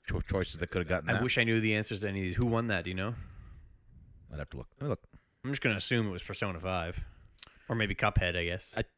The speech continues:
Speaker 1: think it was Persona five. Cuphead was the one I was thinking of that could have
Speaker 2: Okay,
Speaker 1: also
Speaker 2: those are the
Speaker 1: taken.
Speaker 2: only two I could think of, too. Um, and I think Zelda was in there.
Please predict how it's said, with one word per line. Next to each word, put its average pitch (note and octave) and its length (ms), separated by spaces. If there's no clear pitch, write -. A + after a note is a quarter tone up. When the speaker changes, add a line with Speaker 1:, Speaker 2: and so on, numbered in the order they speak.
Speaker 1:
think C3+ 180
it D#3 40
was D3+ 120
Persona D3+ 320
five. D3+ 380
Cuphead C#3+ 320
was B2+ 140
the A#2 80
one A2+ 140
I G#2 40
was G2 120
thinking G2 280
of F2+ 60
that - 120
could G2 140
have - 160
Speaker 2:
Okay, B2 160
Speaker 1:
also B2 140
Speaker 2:
those D#3 40
are - 0
the E3 60
Speaker 1:
taken. D3+ 120
Speaker 2:
only D3 100
two D3+ 180
I A#2+ 60
could A2+ 140
think A#2 160
of, - 160
too. G2 280
Um, G2+ 440
and C#3 100
I - 80
think G3 180
Zelda C3+ 260
was C3 160
in C3+ 100
there. D3+ 300